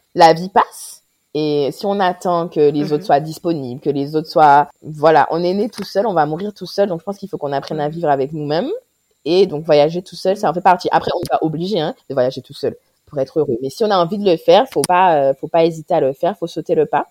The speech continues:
Speaker 1: Peut-être, euh, pour celles, celles qui ont peur. Alors, il y a, il y a, va, va y avoir deux types de personnalités. Soit celles qui ont peur, mais qui vont se dire, « Bon, bah, allez, je me lance dans l'inconnu, et puis tant pis, euh, c'est le grand saut, et je pars loin tout de suite. »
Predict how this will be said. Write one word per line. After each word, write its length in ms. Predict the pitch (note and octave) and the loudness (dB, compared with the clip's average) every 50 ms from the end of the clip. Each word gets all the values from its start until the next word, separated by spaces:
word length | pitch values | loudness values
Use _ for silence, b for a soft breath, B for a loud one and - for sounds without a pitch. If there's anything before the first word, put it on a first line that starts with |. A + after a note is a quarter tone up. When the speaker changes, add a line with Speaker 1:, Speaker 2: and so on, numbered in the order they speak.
| _ _ _ | _ _ _
Speaker 1:
Peut-être, 360 | G3 F#3+ E3+ G3+ G#3 G3+ - | -4 0 2 2 2 6 6
euh, 80 | F#3+ E3+ | 6 6
pour 180 | G3 - E3 | 6 2 -4
celles, 220 | E3+ - F3 E3+ G3 - | 0 2 2 0 0 -4
celles 280 | - - - F3+ F3+ G3+ | -14 -6 -4 -4 -4 -4
qui 160 | - - F#3 | -4 -4 -4
ont 160 | E3+ D#3+ E3+ | -2 -2 -4
peur. 240 | E3+ _ - D#3 C#3+ | -6 _ 0 4 4
Alors, 180 | G#2+ D3 D3+ | 6 6 6
il 40 | D#3+ | 6
y 20 | E3 | 4
a, 60 | F3+ | 2
il 220 | F#3+ F3 E3+ E3+ E3+ | 0 -2 -4 2 4
y 40 | |
a, 60 | F3+ F3 | 4 4
va, 160 | G3 G3 F#3+ | 6 4 4
va 120 | G#3 G#3 | 4 2
y 40 | A3 | 2
avoir 180 | A#3 G#3 F#3+ F#3 | 4 2 2 0
deux 100 | F#3 G3+ | -2 -6
types 140 | - G#3+ | -10 -8
de 60 | G#3 - | -6 -4
personnalités. 540 | - A#3 A#3 - G#3+ G#3 B3 B3 - D#4 C#4 | -4 -4 -2 -2 -4 -4 -4 -4 -4 -6 -2
Soit 140 | - C4+ C#4+ | -2 -2 0
celles 160 | - C#4 A#3 | 0 -2 -4
qui 120 | - - | -2 -2
ont 120 | F#3 F3+ G3+ | -2 -2 0
peur, 180 | - F3+ F3+ F3 | 0 2 2 2
mais 80 | E3 | 0
qui 100 | D#3 - D#3+ | -2 -4 -4
vont 80 | E3 | -4
se 100 | F3+ - | -2 -2
dire, « 180 | G#3+ F#3 E3 C#3+ | 2 2 2 2
Bon, 140 | D3 D#3 D3 | 2 2 4
bah, 100 | C#3+ C#3+ | 4 4
allez, 160 | D3+ D#3 D3+ | 4 4 2
je 80 | D#3 | -2
me 120 | C#3+ C#3 C#3 | -2 -2 0
lance 240 | C#3 D#3 F3+ G3 E3+ | 2 2 2 2 2
dans 100 | F3 E3+ | 0 0
l'inconnu, 580 | D#3 D3+ D#3 - E3+ D#3 D#3 D#3 D#3 D#3 D#3 D3+ | 0 -2 -2 -2 -4 -4 -4 -4 -6 -6 -4 -4
et 100 | C#3 C3+ | -6 -6
puis 200 | D3+ - C#3+ C#3+ | -8 -10 -16 -6
tant 180 | - - E3+ E3 | -2 -2 -2 -2
pis, 360 | E3 - - D3 D#3 D#3 D3+ C#3 | -2 -8 -12 -12 -6 -2 0 0
euh, 100 | B2+ D3 | 0 0
c'est 120 | - - C#3 | -2 -4 -4
le 80 | B2+ A2 | -4 -4
grand 300 | - - - D#3 D3+ C3 | -6 -4 -2 -2 -2 -2
saut, 320 | - - E3 D#3+ D#3 D#3 | -2 -2 0 0 0 0
et 60 | C#3+ | 0
je 100 | D3 D3+ | -2 -4
pars 240 | C#3 - - C3 D3 | -2 0 2 2 2
loin 200 | C#3+ C#3+ D#3 F3 | 2 0 -2 -2
tout 140 | F#3+ - - | -4 -6 -10
de 60 | E3 | -14
suite. » 240 | - - F#3+ - - | -10 -10 -10 -10 -10